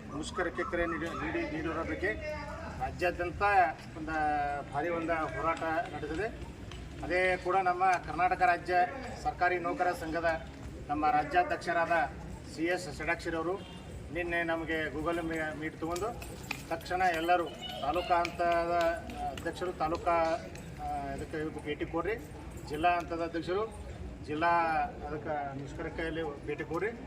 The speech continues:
ಇಡೀ ರಾಜ್ಯಾದ್ಯಂತ ನಿನ್ನೆ ಒಂದು ನಮಗೆ ಕರೆ ಕೊಟ್ಟಾಗ ನಾವು ಇವತ್ತಿನ ದಿವಸ ನಮ್ಮ ಕರ್ನಾಟಕ ರಾಜ್ಯ ಸರ್ಕಾರಿ ನೌಕರ ಸಂಘದ ವತಿಯಿಂದ ನಾವು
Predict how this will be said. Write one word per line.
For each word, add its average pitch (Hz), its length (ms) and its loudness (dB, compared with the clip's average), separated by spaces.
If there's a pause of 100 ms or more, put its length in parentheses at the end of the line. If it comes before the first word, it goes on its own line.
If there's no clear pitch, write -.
(340)
ಇಡೀ 170 100 0
ರಾಜ್ಯಾದ್ಯಂತ 180 640 0 (360)
ನಿನ್ನೆ 175 260 -2
ಒಂದು 170 220 -2
ನಮಗೆ 165 220 -4
ಕರೆ 165 140 0
ಕೊಟ್ಟಾಗ - 320 0 (520)
ನಾವು 156 260 2
ಇವತ್ತಿನ 170 400 0
ದಿವಸ 165 260 0 (220)
ನಮ್ಮ 156 180 -2
ಕರ್ನಾಟಕ 170 420 -2
ರಾಜ್ಯ 165 300 0
ಸರ್ಕಾರಿ 165 360 -2
ನೌಕರ 160 300 -2
ಸಂಘದ 160 540 0 (480)
ವತಿಯಿಂದ 165 340 -2
ನಾವು 170 260 2